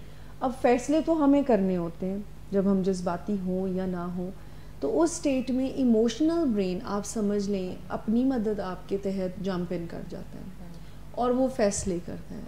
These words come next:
अब emotional brain का कसूर नहीं है, उसको अगर कोई फैसला करना पड़े, तो उसके पास एक ही उसूल है कि तुम्हें जो इस वक्त ठीक लग रहा है, just do it।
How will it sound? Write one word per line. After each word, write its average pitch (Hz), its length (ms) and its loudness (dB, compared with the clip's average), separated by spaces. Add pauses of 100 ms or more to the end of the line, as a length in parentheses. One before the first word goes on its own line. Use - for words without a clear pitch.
अब 226 240 -2
emotional 269 560 2
brain 226 520 2
का 233 160 -2
कसूर 254 460 -2
नहीं 262 300 2
है, 185 300 -2 (920)
उसको 285 320 2
अगर 330 300 8
कोई 320 180 2
फैसला 254 420 0
करना 240 340 0
पड़े, 220 260 4
तो 226 500 0 (340)
उसके 247 300 0
पास 226 340 2
एक 202 260 2
ही 220 100 -2
उसूल 226 380 -2
है 226 100 -2
कि 233 100 -4
तुम्हें 220 260 0
जो 226 80 -2
इस - 280 -4
वक्त 277 220 -2
ठीक 226 160 -2
लग 208 200 0
रहा 185 140 -2
है, 170 60 -4
just 170 260 -6
do 196 100 2
it। 226 220 0